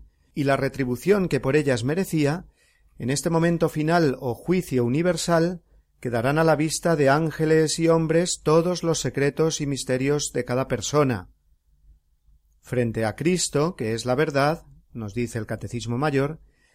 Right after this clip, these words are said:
será puesta al desnudo definitivamente la verdad de la relación de cada hombre con Dios.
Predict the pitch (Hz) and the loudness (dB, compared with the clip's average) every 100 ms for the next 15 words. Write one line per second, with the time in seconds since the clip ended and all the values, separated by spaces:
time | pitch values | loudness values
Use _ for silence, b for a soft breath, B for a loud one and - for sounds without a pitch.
0 | - - - - 151 165 185 220 - 180 | -20 -20 -10 -2 -2 2 2 2 2 0
1 | 143 131 143 185 170 131 127 131 127 139 | 2 0 0 2 2 2 0 -2 0 2
2 | 135 139 143 135 131 123 113 135 127 127 | 2 2 2 2 2 2 2 2 2 0
3 | 123 123 117 - 135 131 123 131 127 127 | 0 0 0 2 2 2 0 2 2 2
4 | 123 120 117 110 110 107 - - | 2 0 -2 -2 -2 -4 -6 -14